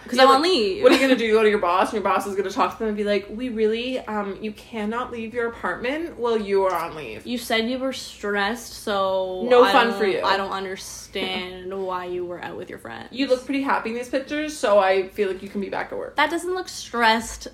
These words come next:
Speaker 1: to me.
Speaker 2: <laughs> Like, there's definitely some coworkers who have shitty reasons for not being at, um, work.
Speaker 1: Oh, don't get me started.
Speaker 2: <laughs> But I think that this one, it is a special circumstance, and I, like, I really don't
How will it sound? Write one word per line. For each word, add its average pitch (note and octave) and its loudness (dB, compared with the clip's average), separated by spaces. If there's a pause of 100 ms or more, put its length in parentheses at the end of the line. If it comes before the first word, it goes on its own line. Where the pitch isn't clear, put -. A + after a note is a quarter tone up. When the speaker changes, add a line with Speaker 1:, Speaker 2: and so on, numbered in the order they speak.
(140)
Speaker 1:
to G#3+ -4
me. - -10
Speaker 2:
<laughs> G#4+ -4 (460)
Like, C#4+ 4
there's D#4+ 0
definitely D4+ -2 (140)
some A#3 -2 (240)
coworkers A#3 -2
who B3 -8
have A3+ -6
shitty B3+ -6
reasons B3 -6
for A#3 -2
not G#3+ -4
being G#3+ -2
at, F#3+ -2
um, F#3+ -4
work. A3+ -2 (140)
Speaker 1:
Oh, G#4+ -8
don't E4+ -6
get D#4+ -6
me D4+ -8
started. C4 -2
Speaker 2:
<laughs> - -18
But A3+ 6
I A3+ 4
think A#3 -2
that A#3 -4
this G3+ -2
one, F#3+ -4 (340)
it G#3 -2
is F#3+ -2
a G3 -4
special G3 -8
circumstance, A3 -8
and G#3+ -12
I, D#3+ -12 (880)
like, G#3 -2
I A3+ 6
really A#3 10
don't G#3 0